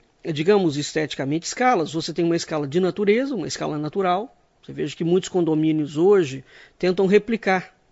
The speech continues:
né, mimetizar a, a, a natureza. Você tem uma beleza, aí sim, na, na própria estrutura arquitetônica, na própria estrutura construtiva, no, no planejamento urbanístico, né?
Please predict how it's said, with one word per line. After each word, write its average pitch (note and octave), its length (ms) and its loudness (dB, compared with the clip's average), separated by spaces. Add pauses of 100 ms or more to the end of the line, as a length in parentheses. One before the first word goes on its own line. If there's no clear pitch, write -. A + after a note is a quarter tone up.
(100)
né, D3 180 -6
mimetizar F#3 840 0
a, D#3+ 560 -6
a, F3+ 60 -8
a - 20 -4
natureza. E3+ 560 -6 (800)
Você G3 300 2
tem E3 540 0 (1120)
uma F3+ 140 0
beleza, D#3 500 0 (320)
aí F3+ 240 2
sim, C#3 320 -4
na, D#3+ 200 -2 (220)
na E3 140 -2
própria D#3+ 300 -4
estrutura F3 480 -6
arquitetônica, F3+ 640 -4
na D#3+ 140 -6
própria D#3+ 340 -6
estrutura D#3+ 480 -8
construtiva, G3+ 800 -4 (580)
no, D#3+ 400 4
no D#3 140 2
planejamento D#3 720 0
urbanístico, C#3+ 640 -6 (480)
né? - 240 -10